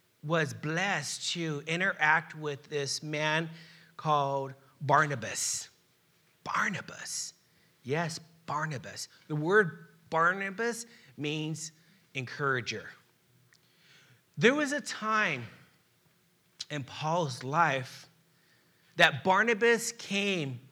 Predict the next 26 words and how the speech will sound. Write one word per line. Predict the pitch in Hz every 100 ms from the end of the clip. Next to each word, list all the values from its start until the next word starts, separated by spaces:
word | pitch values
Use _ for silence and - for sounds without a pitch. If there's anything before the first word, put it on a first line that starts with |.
| _ _ _ _
and | 156
spoke | - 190 196 190
on | 170 143
Paul's | - 170 180 190 160
behalf. | 170 139 160 190 147 170
You | 185
see, | 160 254 240
with | 185 165
Paul's | - 220 233 190 160
life, | 185 240 175 - - - - _
his | 220 254 190
name | 208 233 233
used | 185 175 165
to | 175
be | 165 131
Saul, | - 151 143 101 - - - _ _ _ _ _ _ _
Saul | - - 175 180 185
of | 127
Tarsus. | - - - - - - - - - - - - -
Now, | 143 135
Saul, | 123 - 247 285 220 175 196 165
he | - 233
was | 240 208
on | 202
a | 170
mission, | 165 269 - 208 -